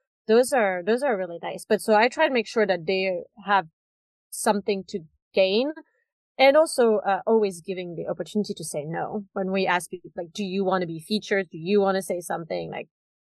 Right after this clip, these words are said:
and if they don't want to, that of course <laughs> they're, they're allowed to. Um, but yeah, so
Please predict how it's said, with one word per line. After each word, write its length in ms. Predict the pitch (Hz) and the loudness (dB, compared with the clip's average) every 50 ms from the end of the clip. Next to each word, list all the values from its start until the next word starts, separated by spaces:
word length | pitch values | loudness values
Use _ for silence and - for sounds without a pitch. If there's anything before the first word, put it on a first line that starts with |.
| _ _ _ - | _ _ _ -8
and 320 | 180 175 170 170 156 - - - | -6 -6 -6 -8 -10 -12 -8 -6
if 160 | 202 170 160 | -6 -6 -6
they 140 | - 180 180 | -8 -8 -4
don't 200 | 165 170 165 - | -4 -4 -4 -2
want 240 | 175 196 196 190 - | 0 0 0 0 -4
to, 160 | - 175 170 | -8 -8 -6
that 160 | 165 170 160 _ _ _ - 202 202 208 - _ _ _ - | -6 -6 -8 _ _ _ -16 -14 -14 -14 -16 _ _ _ -4
of 200 | 151 - - - | -2 -2 -4 -4
course 260 | - - - 226 - | -2 0 0 0 0
<laughs> 60 | - | 0
they're, 200 | 285 226 - - _ - | 0 0 0 0 _ -8
they're 220 | - - 214 190 | -2 0 0 2
allowed 380 | 185 185 185 180 175 170 - - - | 2 0 0 0 -2 -2 -6 -10 -12
to. 160 | - - 196 208 _ _ _ _ _ _ _ _ - | -10 -10 -10 -10 _ _ _ _ _ _ _ _ -6
Um, 400 | 185 170 170 165 165 160 165 - _ _ _ _ - | -4 -4 -4 -4 -6 -10 -12 -16 _ _ _ _ 0
but 100 | 254 233 | 2 6
yeah, 100 | 285 294 | 6 6
so 280 | - - - 240 226 | 4 6 6 6 6